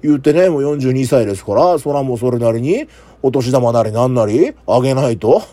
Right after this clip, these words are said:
「あそこのおじちゃんケチだった」とか言われるわけですよ。ね。分かってるよ、そんなこと。俺が言ってたんだから。間違いなく。俺が子供の時に、お年玉くれないね、お正月にあったのに、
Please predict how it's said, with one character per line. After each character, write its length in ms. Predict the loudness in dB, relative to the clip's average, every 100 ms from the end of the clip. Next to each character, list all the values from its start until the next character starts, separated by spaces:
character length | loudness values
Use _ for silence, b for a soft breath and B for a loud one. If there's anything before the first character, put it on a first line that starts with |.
| B -10 -4
「あ 200 | -2 -2
そ 160 | -4
こ 140 | -4 -2
の 180 | -2 -2
お 80 | -2
じ 140 | 0
ち 100 | 0
ゃ 40 |
ん 100 | 0
ケ 200 | 0 0
チ 140 | 0 0
だ 120 | 0
っ 40 |
た」 360 | 0 -2 -2 -2
と 80 | -4
か 40 |
言 120 | 0 2
わ 120 | 2
れ 120 | 2
る 60 | -2
わ 100 | 0
け 100 | -2
で 80 |
す 80 | -4
よ。 160 | -8 -10 B B
ね。 260 | 0 0 -2 B
分 200 | -2 -2
か 140 | -4 -8
っ 40 |
て 200 | -4 -2
る 80 | 0
よ、 60 | 0
そ 140 | -2
ん 80 | -2
な 100 | -2
こ 120 | 0
と。 100 | -2
俺 200 | 0 2
が 100 | 2
言 100 | 0
っ 20 |
て 200 | -2 0
た 100 | 0
ん 80 | -2
だ 100 | -6
か 80 | -8
ら。 120 | -8
間 140 | -12 -10
違 460 | -8 -8 -2 0
い 20 |
な 100 | 0
く。 100 | 0
俺 200 | 0 2
が 120 | 2 -2
子 140 | -2
供 220 | -2 -2
の 80 | -2
時 180 | -2 -4
に、 260 | -4 -6 -8 B B -2
お 100 | 0
年 220 | 0 -2
玉 200 | -2 -2
く 140 | -2
れ 80 | 0
な 160 | 0 0
い 60 |
ね、 120 | 0 0
お 100 | -2
正 200 | -2 -2
月 180 | -2 -4
に 100 | -4
あ 80 |
っ 40 | -6
た 160 | -6
の 140 | -6 -2
に、 240 | -2 -2